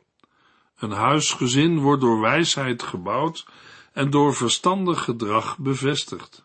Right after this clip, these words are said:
Door inzicht en bedachtzaamheid wordt het huis gevuld met liefde, aangename dingen en allerlei kostbare bezittingen. Door zaken als wijsheid, verstand en kennis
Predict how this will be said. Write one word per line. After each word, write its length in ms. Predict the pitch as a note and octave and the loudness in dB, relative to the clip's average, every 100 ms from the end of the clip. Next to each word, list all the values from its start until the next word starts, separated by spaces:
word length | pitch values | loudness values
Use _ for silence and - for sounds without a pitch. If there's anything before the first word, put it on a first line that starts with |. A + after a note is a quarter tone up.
| _ _ _ _ _ _ _ | _ _ _ _ _ _ _
Door 200 | - B2 | -2 0
inzicht 680 | C#3+ E3 E3+ D#3 F3 F3 - | 2 2 4 4 4 4 -2
en 180 | D#3 B2 | -2 0
bedachtzaamheid 1000 | A#2 A#2+ C#3+ - - D3+ C#3 C#3+ E3 D#3+ | 0 2 2 2 -2 -2 0 0 0 0
wordt 180 | D3 C#3 | -2 -2
het 120 | - | 0
huis 340 | C3+ E3 D#3+ | 2 2 2
gevuld 460 | - B2+ D#3 E3+ D#3+ | -4 0 4 4 4
met 200 | C3+ A#2+ | -2 0
liefde, 560 | B2 E3+ D#3+ E3 F3+ - - - | 0 0 0 0 0 -4 -20 -12
aangename 800 | - D3+ F3 D#3+ D#3 C#3+ C#3 B2 A2+ | 0 4 4 2 0 2 2 2 0
dingen 320 | D3 E3+ D3 | 0 0 0
en 220 | B2 C3 | -2 -2
allerlei 520 | C#3+ E3+ E3 C#3+ B2+ | 0 2 2 0 0
kostbare 680 | - D#3 C3+ - B2+ B2 A#2 | 0 0 0 -2 -2 0 -2
bezittingen. 680 | A#2 G#2+ G#2 G2 F#2 E2 - _ _ _ _ _ _ _ | -4 -2 -4 -6 -12 -14 -20 _ _ _ _ _ _ _
Door 160 | - G2 | -8 -4
zaken 480 | B2+ B2 C3+ - A2 | 2 2 2 -2 -6
als 200 | G2+ F#2+ | -6 -2
wijsheid, 640 | G#2+ C3+ C3+ C3+ C3 B2 | 0 2 2 -2 -4 -8
verstand 640 | - G2+ - C#3+ D#3 D3+ | -8 -8 -2 -2 -2 -6
en 160 | G#2+ G2+ | -10 -4
kennis 500 | C#3 D3 D3+ - | -2 0 -2 -4